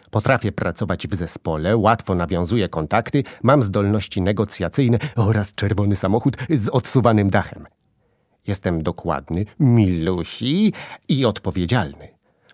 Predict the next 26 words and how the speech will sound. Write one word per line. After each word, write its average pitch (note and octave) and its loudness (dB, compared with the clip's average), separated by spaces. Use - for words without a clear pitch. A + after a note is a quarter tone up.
Potrafię A2 2
zorganizować G2 2
sobie F2 -4
pracę, F#2 0
o G#2+ 0
czym G2+ 0
świadczy - -4
wysoka G2 -2
ocena F#2 0
z F2+ -2
odbytej F2+ -2
praktyki F2 -6
zawodowej. F#2 -4
Lubię E3 4
podejmować G#2 2
nowe F#2+ 2
wyzwania, E2+ -2
opierając A2 2
się - -2
na F#2+ 0
solidnym G2 0
przygotowaniu G2 0
teoretycznym F#2+ 0
i D#3 0
doświadczeniu G#2 -2
zawodowym F2+ 2